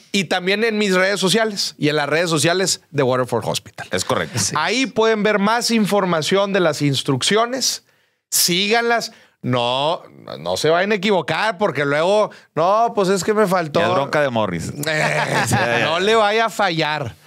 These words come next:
Speaker 1: Ahí vienen muy claramente las instrucciones. Involucra hacer algunas acciones en redes sociales, involucra hacer algunas otras cosas.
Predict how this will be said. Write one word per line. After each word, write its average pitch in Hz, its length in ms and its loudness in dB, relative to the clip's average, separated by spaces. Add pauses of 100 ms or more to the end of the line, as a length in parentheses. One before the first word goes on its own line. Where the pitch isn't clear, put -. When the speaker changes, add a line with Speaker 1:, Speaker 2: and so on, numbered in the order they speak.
(440)
Speaker 1:
Ahí 160 260 -2
vienen 220 320 2
muy 214 320 2
claramente 202 640 2
las 151 200 0
instrucciones. 170 880 0
Involucra 135 460 2
hacer 135 180 2
algunas 131 380 0
acciones 110 400 -2
en 101 140 -6
redes 104 200 0
sociales, 180 640 -2
involucra 113 460 -2
hacer 101 160 0
algunas 98 280 0
otras 135 240 -2
cosas. 240 240 0